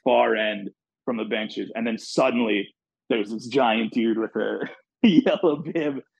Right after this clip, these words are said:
just in the middle of it. So he's really, like, diehard kid. So I mean, I don't want him to start, but if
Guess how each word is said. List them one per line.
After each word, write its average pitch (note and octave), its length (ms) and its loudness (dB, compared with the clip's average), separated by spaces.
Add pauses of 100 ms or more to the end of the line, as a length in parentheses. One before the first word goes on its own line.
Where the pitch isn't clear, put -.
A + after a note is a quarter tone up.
(220)
just D#3 300 0
in D3+ 140 0
the C#3+ 80 0
middle C#3+ 280 2
of B2+ 80 -2
it. B2+ 160 -2
So - 160 -16
he's D3+ 220 0
really, G3 240 4
like, A#2+ 260 -2 (460)
diehard A#2 560 -4
kid. G#2 520 -6
So G#2 260 -8 (480)
I B2+ 80 -4
mean, B2 300 -2 (280)
I B2 60 -4
don't E3+ 300 2
want C#3+ 180 2
him B2+ 60 2
to A#2 60 -2
start, B2+ 460 -2
but A2+ 100 -8
if - 80 -10